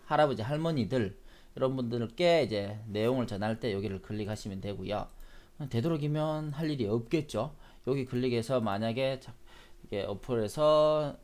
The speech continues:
내용 전송을 자꾸 하면 원장님들 주머니에서 돈이 나갑니다. 그래서 이 부분은 꼭 체크를 하면 안 돼요. 아시겠죠? 그리고 출석 상태는 출결을 나타내는 상태. 출석했을 때 이제 엄마들한테 푸시가 가는 거.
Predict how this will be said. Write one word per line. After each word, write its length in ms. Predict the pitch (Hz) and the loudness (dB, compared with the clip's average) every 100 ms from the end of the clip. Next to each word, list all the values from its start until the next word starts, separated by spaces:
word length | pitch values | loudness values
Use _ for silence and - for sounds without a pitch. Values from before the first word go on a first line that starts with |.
| - - | -16 -4
내용 320 | 107 120 123 | 2 2 2
전송을 320 | 110 120 101 | 0 -2 -4
자꾸 280 | 101 - 113 | -6 -4 -2
하면 340 | 113 139 151 | 0 0 0
원장님들 600 | 117 127 147 131 107 110 | 0 2 0 0 -2 -2
주머니에서 640 | - 101 117 104 95 143 - | -4 -4 -2 -2 -4 -6 -4
돈이 240 | 98 107 | -4 -2
나갑니다. 540 | 98 95 - - - - | -4 -6 -10 -10 -12 -10
그래서 240 | 98 101 | -10 -6
이 40 | 98 | -4
부분은 480 | 110 107 123 185 - - - - | -4 -4 -4 -4 -8 -16 -20 -8
꼭 320 | - 233 - - - - - | 0 0 -2 -20 -20 -20 -2
체크를 420 | 220 220 - 113 | -2 -2 -2 -2
하면 280 | 123 110 - - | 0 -2 -2 -8
안 180 | 107 104 | -4 0
돼요. 240 | 120 - - - - - - - - - - | 0 -2 -10 -20 -20 -20 -20 -20 -20 -20 -20
아시겠죠? 600 | - 95 101 95 - 127 | -14 -10 -8 -8 -6 -4
그리고 240 | 120 127 117 | 0 0 0
출석 360 | 202 196 208 | -2 0 0
상태는 580 | 170 117 117 117 180 180 | -2 -4 -2 0 0 -2
출결을 460 | - 220 202 202 110 | -4 -2 2 2 2
나타내는 440 | 101 110 98 98 | 0 -4 -6 -6
상태. 440 | 98 87 127 92 - - - - | -8 -6 -4 -4 -8 -18 -18 -10
출석했을 680 | - 190 196 147 120 120 | -4 -2 0 -2 -2 -2
때 360 | 160 170 180 160 | 2 4 4 2
이제 140 | 104 107 | -2 -4
엄마들한테 580 | 110 117 110 107 98 104 | -4 -2 -2 -2 -6 -8
푸시가 380 | 131 120 98 | -8 -4 -4
가는 220 | 92 95 92 | -4 -4 -2
거. 220 | 101 | -2